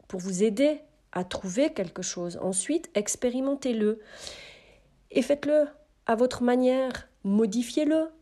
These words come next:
Faites comment vous pouvez le percevoir. Mais c'est une idée, au fait, pour vous accompagner à vous retrouver.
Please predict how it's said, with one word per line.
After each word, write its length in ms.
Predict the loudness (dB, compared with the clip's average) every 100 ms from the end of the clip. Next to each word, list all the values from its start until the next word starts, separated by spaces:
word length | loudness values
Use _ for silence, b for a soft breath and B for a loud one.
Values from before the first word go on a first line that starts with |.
| _ _ _
Faites 340 | -2 0 0
comment 300 | -2 -2 0
vous 100 | -2
pouvez 260 | -6 -2 -2
le 60 | 0
percevoir. 680 | -4 -4 -8 -6 -4 -2 -2
Mais 100 | -2
c'est 260 | -4 -4
une 160 | -4 -2
idée, 280 | -2 -2 -2
au 80 |
fait, 320 | -2 -4 -6 -6
pour 120 | -6
vous 180 | -2 -2
accompagner 580 | -2 -4 -2 -2 0
à 80 | -2
vous 160 | -2 -4
retrouver. 560 | -6 -8 -8 -6 -6